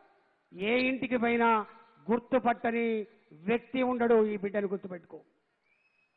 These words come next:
రెండు వేల రెండులో వస్తే, రెండు వేల నాలుగులో నన్ను చూసి నవ్వేది. గంత పెద్ద పర్సనాలిటీ ముందు ఈ చిన్న పిల్లగాడు గెలుస్తాడా అని చెప్పి challenge చేసిండు.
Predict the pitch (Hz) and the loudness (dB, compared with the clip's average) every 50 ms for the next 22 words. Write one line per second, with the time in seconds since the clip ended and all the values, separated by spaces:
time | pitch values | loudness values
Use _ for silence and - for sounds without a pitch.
0 | _ _ _ _ _ _ _ _ _ _ _ _ _ _ _ _ _ - 180 226 | _ _ _ _ _ _ _ _ _ _ _ _ _ _ _ _ _ -6 -4 0
1 | 254 262 262 269 277 277 277 269 247 - - - - - - _ _ _ _ _ | 2 4 4 4 6 6 6 4 4 0 -4 -14 -20 -20 -20 _ _ _ _ _
2 | _ _ _ _ _ _ _ _ _ _ _ _ _ _ _ _ 170 196 240 277 | _ _ _ _ _ _ _ _ _ _ _ _ _ _ _ _ -4 -2 0 2
3 | 294 285 285 285 262 269 269 - 294 302 320 320 330 - - - - - _ _ | 2 2 2 2 2 0 0 0 2 4 4 4 2 -2 -10 -20 -20 -20 _ _
4 | _ _ _ _ _ _ _ _ _ _ _ - 175 196 247 277 302 302 302 294 | _ _ _ _ _ _ _ _ _ _ _ -10 -6 -2 0 2 2 4 4 4
5 | 285 285 294 320 330 339 330 339 330 285 - - - - - _ _ _ _ _ | 4 4 4 4 4 4 6 6 4 4 2 -4 -18 -20 -20 _ _ _ _ _
6 | _ _ _ _ _ _ _ _ _ _ _ - 208 269 302 302 269 349 302 311 | _ _ _ _ _ _ _ _ _ _ _ -4 -2 0 0 2 2 0 0 2
7 | 311 302 320 330 359 359 359 339 294 240 - - - - - _ _ _ _ _ | 2 2 2 4 4 4 4 2 0 -6 -12 -18 -20 -20 -20 _ _ _ _ _
8 | _ _ _ _ _ _ - 294 330 339 349 330 302 339 320 320 311 - - - | _ _ _ _ _ _ 0 0 2 2 2 0 0 0 0 2 0 -2 -2 -4
9 | 277 302 320 226 339 359 359 359 359 359 349 349 349 392 440 440 427 381 285 - | -4 -4 -2 0 2 4 4 4 2 2 0 0 2 2 2 2 2 0 -2 -4
10 | - - _ _ _ _ _ _ _ _ _ 165 214 254 262 - - - 254 277 | -14 -20 _ _ _ _ _ _ _ _ _ -8 -6 -6 -6 -6 -6 -6 -6 -4
11 | 285 277 277 220 233 247 262 269 262 240 190 226 247 240 - 254 247 247 247 247 | -2 -2 -2 -2 -2 -2 0 0 0 0 0 -2 -4 -4 -2 -2 -2 -2 -2 -4
12 | - 240 226 233 233 - - 214 214 214 214 214 208 202 190 - 175 151 143 147 | -6 -6 -8 -8 -8 -6 -4 -4 -4 -4 -4 -6 -6 -8 -8 -8 -12 -14 -14 -16